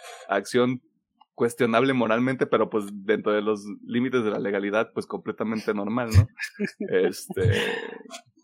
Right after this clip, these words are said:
pero sí. No, sí, yo estoy, yo estoy en ese mismo barco. O sea, ya,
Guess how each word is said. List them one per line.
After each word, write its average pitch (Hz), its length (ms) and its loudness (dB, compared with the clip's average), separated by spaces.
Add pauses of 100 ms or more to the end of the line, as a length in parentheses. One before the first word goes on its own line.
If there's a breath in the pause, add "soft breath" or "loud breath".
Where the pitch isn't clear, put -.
(1000)
pero - 220 -6
sí. - 340 -6 (720)
No, 120 220 0
sí, 120 160 0
yo 113 60 -2
estoy, 117 340 0
yo 113 80 0
estoy 120 180 0
en 117 80 4
ese 110 120 -2
mismo 101 200 -2
barco. - 360 -4
O 104 100 0
sea, 101 200 4
ya, 135 160 4